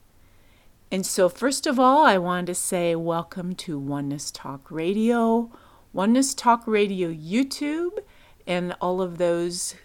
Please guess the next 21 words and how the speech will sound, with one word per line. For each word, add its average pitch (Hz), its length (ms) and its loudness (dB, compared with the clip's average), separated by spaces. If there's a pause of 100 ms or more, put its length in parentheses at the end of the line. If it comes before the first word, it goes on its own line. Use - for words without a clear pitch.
(160)
who 185 140 0
are 170 120 2
listening 165 960 -6
via 156 400 -6
Anchor 170 600 -6
and 147 180 -8
their, 147 420 -6 (480)
um, 147 260 -6
different 151 380 -10 (100)
outlets. - 680 -8 (1080)
Hopefully 277 720 2
next 240 560 2
week 262 460 0 (100)
or 208 140 4
the 220 100 4
week 220 320 2
after, 220 540 2
this - 400 -2
will 208 180 0
be 196 360 0
available 165 1000 -2